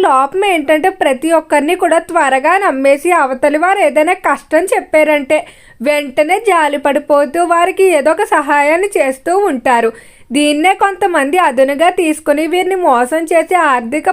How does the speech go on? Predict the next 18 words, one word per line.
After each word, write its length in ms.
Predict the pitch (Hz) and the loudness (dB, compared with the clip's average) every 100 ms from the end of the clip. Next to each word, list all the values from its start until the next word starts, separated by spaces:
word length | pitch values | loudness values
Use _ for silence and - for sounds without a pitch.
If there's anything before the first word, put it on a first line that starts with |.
| 370 | 0
పరంగా 420 | 302 277 269 311 320 | 0 -2 0 0 0
కానీ 220 | 285 262 294 | -2 -2 -2
లేదా 200 | 294 285 320 | 0 0 0
తమ 140 | 359 349 370 | 0 0 -2
యొక్క 140 | 370 370 262 | 2 2 2
అవసరాలకు 600 | 254 277 285 320 370 370 | 0 -2 0 0 0 0
కానీ 260 | 285 262 285 - - - - 285 | -2 -2 -6 -10 -20 -20 -2 -2
ఉపయోగించుకుంటూ 920 | 277 311 294 294 285 311 311 294 370 480 508 | 2 0 0 -2 -4 -4 -4 -2 0 0 0
ఉంటారు. 440 | 277 277 262 240 233 - - - - 269 | -2 -2 0 0 -4 -8 -20 -20 -4 -2
అలానే 380 | 277 285 311 392 | 0 0 0 0
ఈ 60 | 440 | 2
రాశి 320 | 330 277 285 285 | 2 0 0 0
వారికి 300 | 320 370 403 | 0 2 -2
స్థిరమైన 540 | - - 277 277 311 427 | 0 0 2 2 0 0
స్వభావం 580 | - 320 262 269 277 339 403 349 | 0 0 2 2 2 0 -2 0
నిర్ణయాల 520 | 302 269 277 285 311 339 | 0 0 0 2 2 0
విషయంలో 420 | 320 302 294 294 370 370 | -2 -4 -4 0 0 0
కనిపిస్తుంది. 680 | 294 285 285 - 262 240 | -2 -4 -8 -6 -4 -2